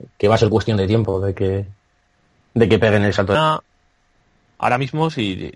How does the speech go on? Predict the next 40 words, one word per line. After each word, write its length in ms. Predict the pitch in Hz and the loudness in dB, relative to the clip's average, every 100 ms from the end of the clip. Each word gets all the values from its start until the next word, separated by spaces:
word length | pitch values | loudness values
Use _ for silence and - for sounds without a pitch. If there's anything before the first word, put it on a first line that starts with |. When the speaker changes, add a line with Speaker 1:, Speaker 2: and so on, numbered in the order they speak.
| - | -14
Speaker 2:
si 180 | - | -10
te 100 | 107 | -6
dicen 720 | 104 107 135 131 127 127 127 - _ _ _ _ _ _ - | -6 -4 -4 -4 -4 -6 -10 -14 _ _ _ _ _ _ -2
qué 120 | 123 | -2
equipos 720 | 113 127 120 120 117 117 110 - - _ | 0 0 2 2 2 -2 -6 -10 -20 _
y 340 | 120 117 117 113 | -4 -2 0 2
Red 200 | 123 117 | 0 0
Sox 240 | 110 104 | -4 -4
por 140 | - 113 | -4 0
delante 400 | 110 117 113 113 | 0 0 0 -2
de 300 | 113 117 110 | -4 -4 -2
sus 160 | 117 | 0
divisiones, 600 | 110 110 107 127 156 190 - _ _ _ _ _ _ _ - | -2 -2 -2 -2 -2 -4 -8 _ _ _ _ _ _ _ -20
y 320 | 104 113 107 | -6 -2 0
yo 140 | 107 | 0
creo 180 | 101 120 | 2 2
que 80 | 123 | 4
ahora 200 | 120 120 | 2 2
mismo 340 | 127 123 135 | -2 -4 -2
ya 220 | 120 120 | 2 4
hablamos 240 | 123 117 117 | 4 0 -4
un 80 | 110 | -2
poco 120 | 110 | -2
también 200 | 107 113 | -2 -2
de 100 | 110 | -2
Cleveland, 320 | 117 123 123 | 0 0 0
que 60 | 117 | 0
también 300 | 95 98 104 | -2 -4 -6
está 180 | 110 107 | -6 -4
jugando 300 | 104 101 101 | -4 -2 -4
un 80 | |
poco, 440 | 101 98 95 95 98 _ _ _ - - _ 120 | -4 -2 -2 -2 -4 _ _ _ -20 -20 _ -8
eh, 160 | 113 123 | -2 -2
por 160 | 113 113 | 2 2
debajo 360 | 107 110 107 | 2 0 -2
del 80 | 113 | 0
nivel 220 | 110 110 | 0 0
que 60 | 113 | 0
esperábamos, 600 | 113 117 135 139 170 190 - | 0 2 4 4 0 -4 -8
pues 220 | 123 110 | -12 -12